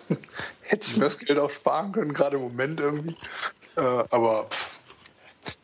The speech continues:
klar, schon geil. Aber es wäre halt auch genauso geil, sagen zu können, ich hätte gerne irgendwas wie so eine,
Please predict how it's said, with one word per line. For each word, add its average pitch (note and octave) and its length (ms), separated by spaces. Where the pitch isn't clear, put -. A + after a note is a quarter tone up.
klar, A#2+ 460
schon B2+ 280
geil. G#2+ 280
Aber A#2+ 540
es - 160
wäre C#3+ 120
halt C3+ 100
auch C3+ 260
genauso C#3+ 360
geil, C#3 200
sagen C#3 280
zu C#3 100
können, C#3 240
ich - 160
hätte C#3+ 120
gerne C#3 280
irgendwas C#3 520
wie C3 60
so B2+ 140
eine, B2 280